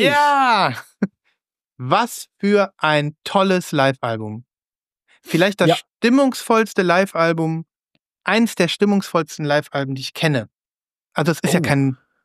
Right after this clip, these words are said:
Speaker 2: Das ist eine
Speaker 1: wirkliches Live-, nee,
Speaker 2: Doppel-L P.
Speaker 1: ist Doppel-L P. Es ist kein wirkliches Live-Album. Es ist, ähm, es ist ja eine Produktion gewesen mit Gästen, ne?
Speaker 2: Ja,
Speaker 1: Also da haben sie
Speaker 2: genau.
Speaker 1: ja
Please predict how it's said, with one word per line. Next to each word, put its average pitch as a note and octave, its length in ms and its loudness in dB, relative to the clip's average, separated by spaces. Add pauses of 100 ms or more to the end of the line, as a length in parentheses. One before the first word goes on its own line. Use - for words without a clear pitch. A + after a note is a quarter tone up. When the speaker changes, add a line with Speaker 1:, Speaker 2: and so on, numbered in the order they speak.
(220)
Speaker 2:
Das C#3 100 -10
ist A#2+ 100 -8
eine - 0 -
Speaker 1:
wirkliches D#3+ 640 0
Live-, F#2 360 0
nee, E3+ 120 4
Speaker 2:
Doppel-L E3+ 80 -8
P. E3+ 60 0
Speaker 1:
ist - 140 -8 (280)
Doppel-L D3 360 0
P. A#2+ 160 -4 (320)
Es - 180 -2
ist G3 120 -2
kein D#3 340 0
wirkliches E3 520 0
Live-Album. A#2+ 680 0
Es C3 140 -8
ist, - 260 -6
ähm, C#3 500 2 (340)
es - 60 -14
ist - 120 -8
ja B2+ 300 0
eine B2+ 240 0
Produktion D#3 720 0
gewesen C#3 480 2
mit C3 200 -2
Gästen, A#2 500 -2 (200)
ne? F3+ 300 2
Speaker 2:
Ja, A2 60 -6
Speaker 1:
Also B2+ 180 2
da B2 160 0
haben C#3+ 160 0
sie A2 80 2
Speaker 2:
genau. B2 120 4
Speaker 1:
ja A#2+ 140 2